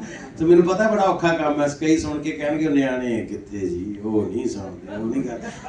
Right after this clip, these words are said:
ਯਾਰ ਲੱਗੇ ਰਹੋ ਨਾ, ਕੋਈ ਗੱਲ ਨਹੀਂ, ਕਿਸੇ ਦਿਨ ਤਾਂ ਗੱਲ ਬਣ ਜੂਗੀ, ਕਿਸੇ ਦੀ ਅੱਜ ਬਣਦੀ ਹੈ, ਕਿਸੇ ਦੀ ਕੱਲ੍ਹ ਬਣਦੀ ਹੈ।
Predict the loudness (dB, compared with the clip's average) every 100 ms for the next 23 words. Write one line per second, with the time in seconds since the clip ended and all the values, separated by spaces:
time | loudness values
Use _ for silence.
0 | -14 -12 -12 -12 -14 -16 -18 -6 2 4
1 | 4 2 0 -2 -2 0 0 0 0 0
2 | 0 4 6 8 6 6 4 2 -2 2
3 | 4 4 2 0 2 2 4 6 4 4
4 | 4 6 6 6 4 4 4 4 4 4
5 | 2 2 2 0 0 0 0 0 0 0
6 | 2 0 -2 0 0